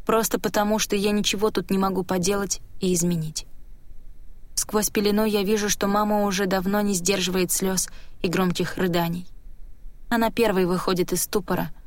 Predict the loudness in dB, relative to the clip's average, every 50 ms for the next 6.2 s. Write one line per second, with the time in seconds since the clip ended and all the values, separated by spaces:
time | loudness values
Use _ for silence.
0 | -18 -16 -16 -16 -16 -16 -2 -2 0 0 2 0 0 0 2 2 2 2 2 2
1 | 2 0 0 0 0 0 0 0 0 0 0 0 0 0 2 2 2 2 0 0
2 | 0 0 0 2 2 2 2 2 0 0 -2 -2 0 0 0 0 0 -4 -8 -12
3 | -12 -12 -12 -12 -10 -12 -12 -10 -2 -2 0 2 2 4 4 2 2 0 0 0
4 | 0 0 0 -2 -2 0 -2 -2 -2 0 0 0 0 0 0 -2 -4 -2 -2 -2
5 | -2 0 -2 -2 -4 -6 -10 -10 -12 -12 -8 -8 -4 -2 -2 -2 0 0 -2 0
6 | -2 -6 -8